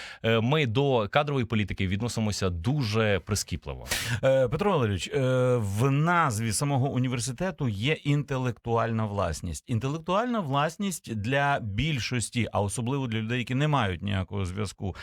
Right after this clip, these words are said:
Speaker 2: з, е, інтелектуальною саме власністю, це залишається, ну, якщо не терра інкогніта, то це залишається не зовсім зрозумілий момент.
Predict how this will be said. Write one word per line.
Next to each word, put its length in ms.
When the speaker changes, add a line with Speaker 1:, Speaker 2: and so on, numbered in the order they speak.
Speaker 2:
з, 220
е, 880
інтелектуальною 880
саме 220
власністю, 520
це 380
залишається, 1160
ну, 260
якщо 460
не 120
терра 300
інкогніта, 680
то 140
це 180
залишається 580
не 140
зовсім 440
зрозумілий 680
момент. 420